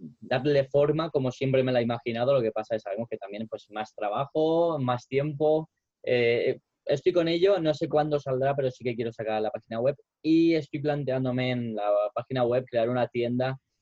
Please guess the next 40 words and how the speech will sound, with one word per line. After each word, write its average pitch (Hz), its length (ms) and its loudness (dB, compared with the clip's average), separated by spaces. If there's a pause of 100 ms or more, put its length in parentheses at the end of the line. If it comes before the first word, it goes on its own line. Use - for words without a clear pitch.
(220)
y 131 420 2
poner, 123 480 0
pues, 107 380 -2
lo 110 120 -4
típico, 107 360 -8
¿no? 110 100 -4
Algunos 110 360 -2
packs 101 440 -8
de 104 220 -2
presets, 143 560 -2
algunos 117 500 -4
cursos 131 500 -2
más 117 400 -4
trabajados 120 680 -2
que 123 100 -4
lo 107 140 0
que 110 60 0
hago 107 160 0
en 107 80 -8
YouTube. 131 360 -4 (600)
Entonces 143 440 0
son 156 240 0
como 143 240 0
cositas, 135 460 -2
pero 139 180 0
todas 139 300 2
dirigidas 135 420 0
a 127 60 -6
Juan 113 260 -4
Jiménez, 101 320 -14
a 101 60 -6
la 101 100 -4
marca 107 300 -2
Juan 104 180 -14
Jiménez, 113 320 -6 (120)
y 107 220 -4
a 98 80 -6
ver 95 280 -6
si 98 440 -6 (260)
funciona. 110 500 -6